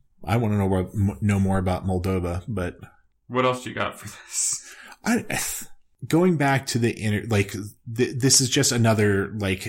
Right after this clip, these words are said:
Speaker 1: incredulous thing. I don't know if it's whatever, you can edit it out.
Speaker 2: I'm gonna
Speaker 1: The, the
Speaker 2: need to
Speaker 1: interview,
Speaker 2: leave something in,
Speaker 1: the,
Speaker 2: dude.
Speaker 1: <laughs> what's, I know.
Speaker 2: <laughs>
Speaker 1: The interview that he does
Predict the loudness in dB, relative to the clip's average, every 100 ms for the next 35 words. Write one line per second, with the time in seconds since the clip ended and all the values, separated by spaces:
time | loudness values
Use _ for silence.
0 | -2 -2 0 0 0 0 0 0 -2 -2
1 | -2 -2 -2 -4 -6 -2 -4 -6 -12 -14
2 | _ _ -4 -2 -2 -4 -4 -2 -4 -4
3 | -6 -8 -6 -4 -4 -8 -12 -14 -14 -16
4 | _ _ _ _ _ _ _ _ _ _
5 | _ -12 -6 0 2 4 4 4 2 0
6 | -4 -6 -6 -8 -2 0 2 2 -2 0
7 | 0 2 2 4 4 4 2 -2 -10 -4
8 | -2 2 2 4 4 4 4 4 2 0
9 | 0 2 2 4 4 4 2